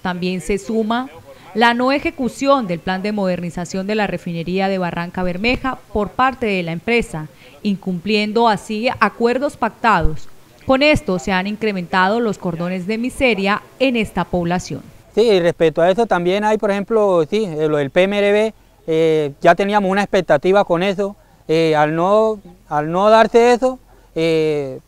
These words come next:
Speaker 2: eh, sí ve, quedamos todos como desanimados, no, sí ve, no tuvimos pa' dónde agarrar ni nada de eso. ¿Por qué? Porque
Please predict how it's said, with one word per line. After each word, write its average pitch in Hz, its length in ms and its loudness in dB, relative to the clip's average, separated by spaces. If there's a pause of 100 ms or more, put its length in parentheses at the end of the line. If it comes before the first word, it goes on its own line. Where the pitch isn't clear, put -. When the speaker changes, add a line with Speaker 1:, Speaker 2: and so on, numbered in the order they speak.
(280)
Speaker 2:
eh, 139 560 -2
sí 185 100 2
ve, 202 220 0 (160)
quedamos 180 260 2
todos 208 260 4
como 156 460 -2
desanimados, 160 840 2
no, 180 320 -4 (100)
sí 190 80 -2
ve, 190 120 -2 (200)
no 170 140 -2
tuvimos 190 260 0
pa' - 80 0
dónde 165 140 0
agarrar 175 400 2
ni 190 120 -6
nada 185 180 0
de 196 40 2
eso. 190 200 -6 (220)
¿Por 151 160 0
qué? 208 140 0
Porque 156 460 -2